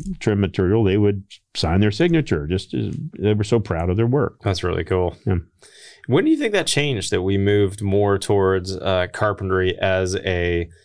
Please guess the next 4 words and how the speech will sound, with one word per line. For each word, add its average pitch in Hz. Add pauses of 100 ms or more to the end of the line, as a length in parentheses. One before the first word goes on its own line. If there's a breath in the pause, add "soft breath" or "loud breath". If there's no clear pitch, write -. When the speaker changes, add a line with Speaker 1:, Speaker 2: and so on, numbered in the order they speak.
(280 soft breath)
Speaker 2:
uh, 85
frame 113
carpentry 90
specialty? -